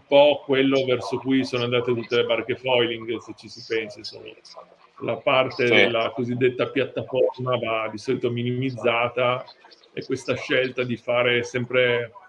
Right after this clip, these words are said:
Speaker 1: eh, diciamo, un, una sagoma così importante, così imponente, almeno visivamente, no, non esalta, ecco, insomma. Preferisco gli scafi che sembrano più sottili, ecco,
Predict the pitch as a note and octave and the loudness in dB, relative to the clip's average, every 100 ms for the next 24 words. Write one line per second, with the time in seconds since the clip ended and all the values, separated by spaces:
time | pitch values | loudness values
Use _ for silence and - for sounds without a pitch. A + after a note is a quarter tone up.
0 | _ - A#2 A#2 A#2 A#2+ B2+ A#2+ A#2+ A#2+ | _ -16 -8 -6 -6 -2 0 0 -2 -4
1 | B2 B2 - - C#3 C3+ - C#3 C3+ B2+ | -8 -10 -14 -6 -2 0 4 6 6 2
2 | B2 - - C#3 A#2+ C#3 C3 - C3+ - | 0 -2 2 4 4 0 0 2 0 2
3 | B2+ C3 B2+ A#2+ A#2+ B2 A#2+ C3+ B2+ B2 | 0 2 0 0 0 -2 -2 0 0 0
4 | B2 C3 A#2 A2+ A#2 A2+ A2 A#2 B2 A#2 | 0 2 2 2 -4 -4 -6 -2 -2 -2
5 | A2+ G#2+ A#2+ A2+ A2+ - - - - - | -6 -2 -2 0 -4 -10 -20 -18 -18 -14
6 | B2 - C3 C3+ A#2+ C3 B2 A#2 - G#2 | -12 -6 0 2 4 4 4 2 0 -2
7 | G#2 - A2 A#2+ - - - - - - | -2 -6 -10 -10 -14 -18 -16 -14 -16 -20
8 | - _ _ _ C3+ A2+ C3 C3 - C3 | -20 _ _ _ -4 0 2 2 2 2
9 | B2 - B2 A#2+ - B2 C#3+ B2+ B2 A#2+ | 0 -2 0 0 -2 -4 -4 -4 -4 -2
10 | B2 A#2 G#2+ B2 - A#2 G#2 G#2+ A2 - | -2 -4 -6 -8 -8 -8 -6 -6 -6 -10
11 | - | -12